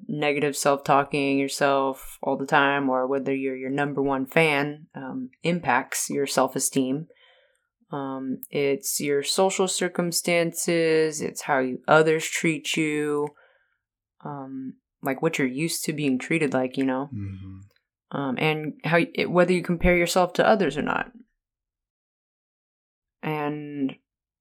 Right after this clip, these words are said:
Speaker 1: there's also issues that, um, result, that come from low self-esteem.
Speaker 2: Like what?
Speaker 1: There's, uh,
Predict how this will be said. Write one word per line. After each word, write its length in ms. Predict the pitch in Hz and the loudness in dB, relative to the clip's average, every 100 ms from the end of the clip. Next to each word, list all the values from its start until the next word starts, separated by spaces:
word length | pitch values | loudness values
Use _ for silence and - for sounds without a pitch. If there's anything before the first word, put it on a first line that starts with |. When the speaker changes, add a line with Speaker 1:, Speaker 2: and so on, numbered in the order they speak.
| _ _ _ _ _ _ _ _ - | _ _ _ _ _ _ _ _ -6
Speaker 1:
there's 200 | 156 170 | 0 2
also 240 | 180 208 | 4 2
issues 420 | - 160 175 160 | 2 0 0 2
that, 480 | 160 143 139 135 - - | 8 8 8 6 2 -6
um, 560 | 143 131 127 123 - - _ _ _ _ _ _ _ _ _ - | -2 0 -2 -4 -6 -10 _ _ _ _ _ _ _ _ _ -6
result, 640 | 143 135 147 160 - - _ _ | -6 2 4 4 2 -4 _ _
that 180 | 147 - | -4 -2
come 300 | - 156 151 | 0 0 -2
from 500 | 147 127 123 120 139 _ - | -2 -2 0 -4 -8 _ -4
low 240 | 135 127 | -2 -2
self-esteem. 840 | - - - - - - 120 127 131 _ - | -2 -2 -2 -6 -6 -4 -4 -6 -8 _ -6
Speaker 2:
Like 260 | 117 113 | -4 -2
what? 240 | 101 107 - - _ _ _ _ - | 0 0 -2 -14 _ _ _ _ -6
Speaker 1:
There's, 540 | 143 143 143 139 135 | -2 0 0 -2 -2
uh, 460 | 143 127 120 120 | -2 -2 -4 -6